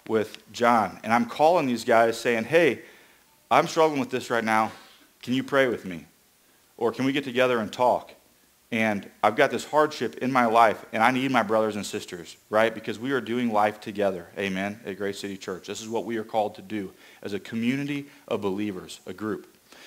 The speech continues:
So life groups is simply eat, have fun, and do Bible study. And I'll tell you this, sometimes at life groups, you don't get to the Bible study because by the time you've had dinner,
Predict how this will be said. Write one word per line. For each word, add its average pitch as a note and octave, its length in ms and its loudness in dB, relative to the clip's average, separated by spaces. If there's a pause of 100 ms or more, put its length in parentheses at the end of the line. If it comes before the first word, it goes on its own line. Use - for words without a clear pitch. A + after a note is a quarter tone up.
(220)
So D3 180 4
life E3 300 4
groups E3+ 260 -2
is B2+ 80 -6
simply C3 540 -4 (560)
eat, F3+ 340 -4 (240)
have C3 260 2
fun, C#3+ 500 0 (100)
and A2+ 100 -4
do A#2 100 -2
Bible G2 320 2
study. E2+ 380 -8 (460)
And A2 100 4
I'll F3+ 140 2
tell F3+ 180 0
you E3+ 100 0
this, C3+ 380 -2 (1120)
sometimes D3+ 520 2
at A2+ 80 -4
life B2+ 260 4
groups, C#3 240 -6
you D3+ 80 -8
don't E3 200 0
get G3 180 0
to - 80 -14
the A2 80 -2
Bible F#2 320 0
study E2+ 320 -8 (300)
because A#2+ 500 2 (320)
by C#3 100 8
the C3+ 60 10
time D3+ 220 0
you've C#3 140 -4
had D3 280 2
dinner, D3 420 0